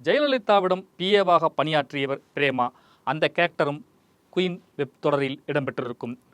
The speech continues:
அவர் சூரியகலாவை, அதாங்க சசிகலாவை, மிரட்சியோடு பார்ப்பார். எம் ஜி ஆருக்கே ஆலோசனை கூறினேன் என ரெண்டாயிரத்தி இருபத்தொன்னில் சசிகலா சொன்னதையும் தமிழ்நாடு மிரட்சியோடு தான் பார்த்தது. "எம் ஜி ஆருடன் சேர்ந்து நான் பயணித்திருக்கிறேன்.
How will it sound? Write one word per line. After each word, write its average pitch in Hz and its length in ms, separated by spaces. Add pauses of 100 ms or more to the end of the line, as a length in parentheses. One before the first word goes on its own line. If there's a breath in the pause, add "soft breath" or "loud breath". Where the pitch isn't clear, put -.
(240 soft breath)
அவர் 147 300
சூரியகலாவை, 151 720 (200)
அதாங்க 143 480
சசிகலாவை, 151 640 (100)
மிரட்சியோடு 151 400
பார்ப்பார். 127 520 (420 soft breath)
எம் 196 180
ஜி 233 120
ஆருக்கே 196 520
ஆலோசனை 156 500
கூறினேன் 151 500
என 139 340
ரெண்டாயிரத்தி 180 500
இருபத்தொன்னில் 143 600 (260 soft breath)
சசிகலா 165 520 (100)
சொன்னதையும் 143 500 (200)
தமிழ்நாடு 151 560 (100)
மிரட்சியோடு 139 400
தான் 127 240
பார்த்தது. 120 460 (480 soft breath)
"எம் 254 180
ஜி 247 160
ஆருடன் 170 260
சேர்ந்து 156 600
நான் 143 300
பயணித்திருக்கிறேன். 139 720